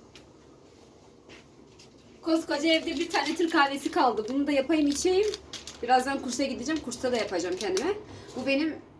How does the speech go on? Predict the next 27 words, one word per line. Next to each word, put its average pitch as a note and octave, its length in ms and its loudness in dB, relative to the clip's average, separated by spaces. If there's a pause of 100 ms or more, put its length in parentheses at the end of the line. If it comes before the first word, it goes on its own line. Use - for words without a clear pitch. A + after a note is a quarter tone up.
(100)
ikinci, A#3 580 -6
üçüncü B3 380 -6
kahvem. C4+ 480 0
Sabah A#3+ 360 -2
da G3+ 40 2
içtim, G#3 300 -2
şimdi A#3 300 -4
de F#3 80 2
içtim. E3+ 300 -2 (100)
Habire D4+ 320 2
kahve C#4 300 0
içiyorum. E3+ 420 -4 (540)
Çünkü D4+ 320 4
stresli C4 460 2
olduğumda C#4 440 2
benim C4+ 260 0
alkolüm B3+ 520 4
yok, A#3+ 320 0
sigaram B3 500 4
yok A3 220 -2
çok F#3+ 200 -4
şükür. - 380 -2
Kahvem C#4+ 440 2
var, F#3 160 -2
Türk A#3+ 180 -10
kahvesi A#3 500 2
var. B3+ 340 -2